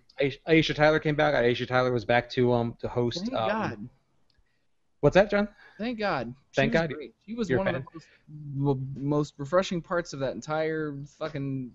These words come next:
Speaker 2: all conferences for the weekend. You know why? Because she's relaxed and genuine in her presentation of things.
Speaker 1: I agree with that. Um, I still, you know, this is me. This is, you, you guys know me. Like, I'm not a cursor. Like, unless, unless I get really riled up about something. I,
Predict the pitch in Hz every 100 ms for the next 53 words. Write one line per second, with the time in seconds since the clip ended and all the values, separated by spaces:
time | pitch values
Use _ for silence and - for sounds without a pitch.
0 | _ _ - 143 170 170 151 143 139 123
1 | 120 - 117 117 113 123 139 156 151 151
2 | 143 135 120 127 120 113 123 120 127 -
3 | - _ _ _ 123 120 113 120 117 117
4 | 117 110 110 110 107 107 104 104 101 107
5 | 104 101 - 82 - - _ _ 151 151
6 | 143 120 175 202 185 208 214 220 - 143
7 | 135 131 - 131 - - 160 170 - _
8 | _ _ _ 160 143 160 156 123 139 104
9 | 104 120 123 - 127 120 117 120 117 117
10 | 110 101 110 101 98 95 95 110 113 113
11 | 110 123 107 101 95 92 95 101 101 -
12 | - 110 101 104 104 104 117 113 107 110
13 | 104 107 101 101 - 98 104 107 120